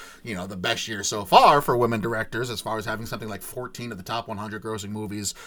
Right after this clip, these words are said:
of the year. And that's great, but it's also only fourteen. So it's,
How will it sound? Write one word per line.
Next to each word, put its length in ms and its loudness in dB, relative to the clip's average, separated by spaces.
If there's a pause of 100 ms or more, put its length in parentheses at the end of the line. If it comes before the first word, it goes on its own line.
(100)
of 160 -2
the 60 -4
year. 460 0
And 200 -6
that's 180 -6
great, 340 8
but 120 -8
it's 80 -6
also 520 -6
only 400 -6
fourteen. 840 2
So 340 -2
it's, 260 2